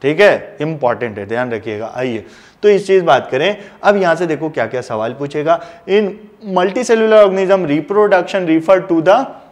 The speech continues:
production of", क्या दे रखा है, "production of", तो यहां देखिए इसको हम क्या करें, इस तरह से ज्यादा इंपॉर्टेंट नहीं है। तो "In multicellular organism reproduction refer to the production of progeny",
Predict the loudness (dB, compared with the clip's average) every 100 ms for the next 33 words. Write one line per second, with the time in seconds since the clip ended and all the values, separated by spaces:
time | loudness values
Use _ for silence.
0 | _ _ _ _ _ _ -2 2 4 4
1 | 2 -4 -2 2 4 4 0 -18 -20 _
2 | -2 2 2 2 2 2 0 -10 -20 _
3 | _ -2 2 0 0 -8 -2 0 0 -2
4 | -10 -8 -8 -8 -12 -12 -12 -12 -12 -14
5 | -8 -6 -6 -6 -8 -12 -20 _ -16 -4
6 | 0 0 -2 -2 -2 -2 -4 -4 -4 -4
7 | -4 -2 -2 -4 -8 -20 _ -4 -2 -2
8 | -4 0 0 0 -2 0 0 4 8 8
9 | 6 2 -2 2 2 0 -4 -6 -6 -4
10 | 0 2 0 -2 -4 -4 -6 -6 -6 -4
11 | -4 -4 -6 0 0 0 -8 -10 -4 -2
12 | 0 -2 -4 -4 -2 0 -2 -2 -4